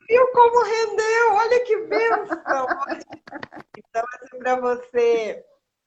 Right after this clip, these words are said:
é, é dizer, deixar seus contatos, falar onde você atende, além da escola,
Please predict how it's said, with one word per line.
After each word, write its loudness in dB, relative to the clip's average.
é, -8
é -6
dizer, -8
deixar -10
seus -16
contatos, -2
falar -6
onde -16
você -14
atende, -10
além -12
da -16
escola, -6